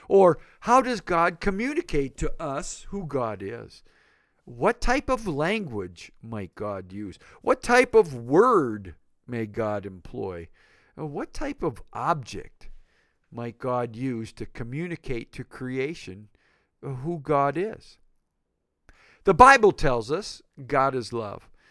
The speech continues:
For love to be fulfilled, for love to be complete, there must be two persons involved, two beings, one being the lover,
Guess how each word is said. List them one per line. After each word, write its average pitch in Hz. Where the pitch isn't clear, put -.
For 180
love 170
to 156
be 143
fulfilled, 139
for 151
love 170
to 160
be 151
complete, 147
there 147
must 170
be 165
two 202
persons 127
involved, 104
two 214
beings, 120
one 147
being 139
the 123
lover, 131